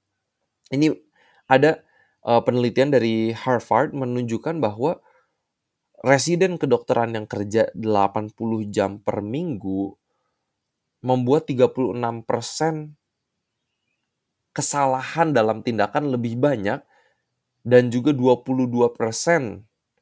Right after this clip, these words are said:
serious medical errors dibandingkan dengan mereka yang kerjanya enam puluh tiga jam per minggu. Jadi, ih, penting banget teman-teman untuk dapat tidur yang cukup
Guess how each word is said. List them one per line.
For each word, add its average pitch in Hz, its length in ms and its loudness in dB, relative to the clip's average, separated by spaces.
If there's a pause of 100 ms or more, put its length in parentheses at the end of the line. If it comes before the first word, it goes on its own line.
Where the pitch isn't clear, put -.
(140)
serious 156 640 2
medical 123 720 -2
errors 110 640 -2 (480)
dibandingkan 131 880 2
dengan 135 480 -4
mereka 131 400 -4
yang 131 240 -6
kerjanya 131 880 -6 (320)
enam 113 320 -4
puluh 107 240 -10
tiga 101 320 -4
jam 110 240 -4
per - 160 -10
minggu. 90 400 -12 (720)
Jadi, 120 320 0 (460)
ih, 120 160 -2 (580)
penting 117 320 0
banget 110 240 0
teman-teman 110 400 -4
untuk 98 240 -8
dapat 98 320 -4
tidur 101 320 -4
yang 98 240 -4
cukup - 380 -6